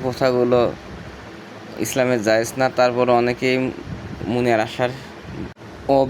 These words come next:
বিশ্বাসের কারণে করে থাকে। তাই আমি দেখতে পেয়ে ভিডিওটি আপনাদের জন্য দিলাম। দেখুন, অনেক লোকই এখানে ভিড়, ভিড় করে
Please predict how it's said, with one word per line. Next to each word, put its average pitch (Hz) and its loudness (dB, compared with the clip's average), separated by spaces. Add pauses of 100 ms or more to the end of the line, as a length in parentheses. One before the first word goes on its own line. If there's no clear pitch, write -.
বিশ্বাসের 139 2
কারণে 123 4 (240)
করে 123 4 (120)
থাকে। 123 0 (920)
তাই 131 4 (120)
আমি 127 2 (960)
দেখতে 117 0
পেয়ে 127 4
ভিডিওটি 113 2
আপনাদের 113 0
জন্য 113 2
দিলাম। 107 4 (2000)
দেখুন, 131 0 (480)
অনেক 123 2 (120)
লোকই 127 4
এখানে 123 -4 (120)
ভিড়, 113 0 (240)
ভিড় 113 0
করে 117 2